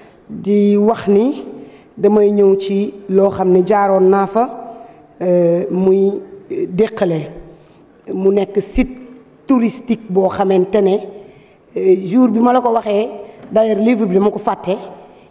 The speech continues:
indiloon naa la ko parce que li nga ma ci tontu woon mooy nañ ko def, nañ defar benn prospectus, retracer peut-être l'histoire de Lat Dior,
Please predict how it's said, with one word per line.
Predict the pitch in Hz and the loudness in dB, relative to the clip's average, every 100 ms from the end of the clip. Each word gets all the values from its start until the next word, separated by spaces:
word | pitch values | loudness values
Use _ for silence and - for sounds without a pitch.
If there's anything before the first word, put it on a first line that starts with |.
| _ - | _ 2
indiloon | 254 240 226 208 | 2 4 2 2
naa | 196 | 0
la | 185 | 0
ko | 180 | -2
parce | 208 208 | -4 -4
que | 202 | -2
li | 196 | 0
nga | 240 | 2
ma | 233 | 0
ci | 233 | -2
tontu | 226 208 208 | -2 -2 0
woon | 190 185 | 0 2
mooy | 202 214 - - - - - | 2 0 -4 -14 -16 -20 -4
nañ | 190 208 | 0 0
ko | 214 214 | 2 0
def, | 202 - - - - | 0 -4 -18 -16 0
nañ | 208 214 | 0 2
defar | 208 202 | -2 -2
benn | 185 202 | 0 -2
prospectus, | 196 233 - - 208 - 196 - - - - - | 0 -2 -4 -10 -8 -4 -6 -6 -20 -20 -14 -4
retracer | 220 233 233 214 208 | -2 2 0 0 -2
peut-être | 214 208 202 | -2 -4 -4
l'histoire | 202 - 208 196 180 | -6 -2 0 0 2
de | 185 | 2
Lat | 180 190 156 | 2 2 0
Dior, | 196 180 190 190 | 0 2 0 -4